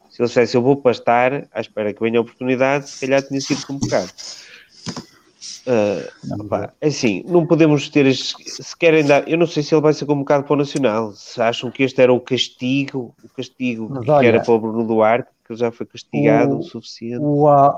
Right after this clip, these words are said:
Speaker 2: Obengai-,
Speaker 1: Acho que também
Speaker 2: o
Speaker 1: podia jogar.
Speaker 2: Obenga-, oh, como é que ele se chama? Poças. Eh, o avançado do Arsenal, Aubameyang, o capitão,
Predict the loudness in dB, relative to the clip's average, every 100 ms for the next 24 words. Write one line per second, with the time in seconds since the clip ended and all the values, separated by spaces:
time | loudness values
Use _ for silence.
0 | 0 2 2 2 0 -2 -4 -6 -4 -2
1 | -2 0 0 0 2 2 4 2 2 0
2 | _ _ _ _ _ -20 -20 _ _ _
3 | _ -4 0 2 0 0 -6 -6 -6 -8
4 | -8 -14 -16 -12 -10 -8 -8 -8 -8 -12
5 | -18 -20 _ -20 -20 -20 -20 _ -4 0
6 | 2 2 2 0 0 -2 -4 -6 -10 _
7 | 0 2 2 0 -2 -2 -2 -4 -4 -4
8 | -2 2 2 0 -2 -2 -2 0 0 -2
9 | -4 -6 -6 -4 -4